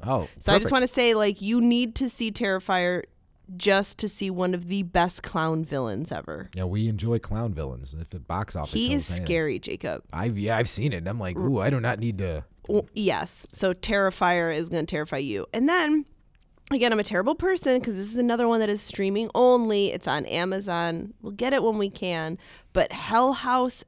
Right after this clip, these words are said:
Speaker 2: L L C.
Speaker 1: Oh, hmm,
Speaker 2: Haven't
Speaker 1: never
Speaker 2: even
Speaker 1: heard of
Speaker 2: heard
Speaker 1: that
Speaker 2: of that,
Speaker 1: one. Yeah,
Speaker 2: right?
Speaker 1: never even heard of that.
Speaker 2: Okay. So it is, it's part found f-, footage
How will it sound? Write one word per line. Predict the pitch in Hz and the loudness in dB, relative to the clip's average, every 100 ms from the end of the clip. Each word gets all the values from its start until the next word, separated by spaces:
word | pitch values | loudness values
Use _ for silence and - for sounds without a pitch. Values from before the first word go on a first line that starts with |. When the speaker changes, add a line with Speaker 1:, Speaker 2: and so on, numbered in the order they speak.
| - | -4
Speaker 2:
L | 208 214 | 0 0
L | - 185 180 | 0 -2 -4
C. | - 151 - 180 _ _ - - | -6 -6 -6 -12 _ _ -20 -14
Speaker 1:
Oh, | - - - | -14 -14 -16
hmm, | 107 - 170 | -10 -8 -2
Speaker 2:
Haven't | 226 247 | 2 4
Speaker 1:
never | 269 | 6
Speaker 2:
even | |
Speaker 1:
heard | 202 247 | 6 6
of | |
Speaker 2:
heard | 254 | 6
Speaker 1:
that | |
Speaker 2:
of | 165 | 4
that, | 202 - | 4 2
Speaker 1:
one. | 175 170 | 2 4
Yeah, | 185 | 4
Speaker 2:
right? | |
Speaker 1:
never | - 160 | 4 4
even | 123 | 4
heard | 139 | 2
of | 113 | 2
that. | 78 76 - - | 0 -6 -8 -6
Speaker 2:
Okay. | 175 - - - - | -4 -6 -10 -20 -10
So | - 220 - | 0 0 2
it | - 214 | 4 6
is, | 202 190 190 - | 6 4 0 -6
it's | - 202 | -6 -4
part | - - 226 240 | -4 0 0 0
found | - 240 294 | 0 0 0
f-, | - - - _ | -2 -10 -20 _
footage | - 190 165 175 233 - | -4 0 2 0 -4 -14